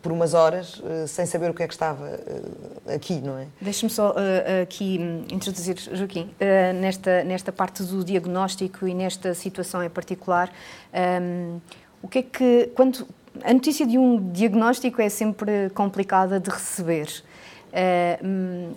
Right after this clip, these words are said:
Speaker 2: e de dar, julgo que também não, não seja, eh, fácil por parte das equipas médicas. E esta situação em particular de não, de proteger a mãe, de, de não ver uma criança que à partida vai falecer quarenta e oito horas depois,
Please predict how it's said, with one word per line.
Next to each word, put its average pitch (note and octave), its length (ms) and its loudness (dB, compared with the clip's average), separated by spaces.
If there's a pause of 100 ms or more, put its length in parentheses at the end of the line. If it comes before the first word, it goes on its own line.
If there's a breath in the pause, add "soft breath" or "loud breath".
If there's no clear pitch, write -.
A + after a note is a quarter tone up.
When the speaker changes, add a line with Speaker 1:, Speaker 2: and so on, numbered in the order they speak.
Speaker 2:
e G#3 80 2
de F#3+ 160 0
dar, A3 500 4 (360)
julgo G3 220 -4
que - 80 -12
também G3+ 220 -2
não, G3 220 -2
não F#3+ 200 -2
seja, F#3+ 380 -2
eh, F#3+ 540 0
fácil E3 480 -4
por - 160 -20
parte E3+ 360 -4
das F3 220 0
equipas F#3 380 -6
médicas. D#3 560 -8
E F3+ 40 0
esta F3+ 180 -2
situação G3 500 -6
em G3 60 -6
particular F#3+ 680 -2 (320 loud breath)
de F#3 160 -6
não, G3 400 0
de F#3 120 -6
proteger G3+ 420 -2
a F#3 60 2
mãe, F#3 340 2
de, F3+ 300 -6
de E3+ 200 -10 (560 loud breath)
não G3+ 220 0
ver F#3+ 260 2
uma F#3 200 -2
criança F#3 720 -4 (200 loud breath)
que - 80 -8
à F#3+ 60 0
partida F3+ 460 -2
vai F3 160 2
falecer F3+ 500 -6
quarenta F3+ 340 -8
e - 20 -4
oito F3+ 180 -6
horas E3+ 200 -6
depois, F#3+ 480 -8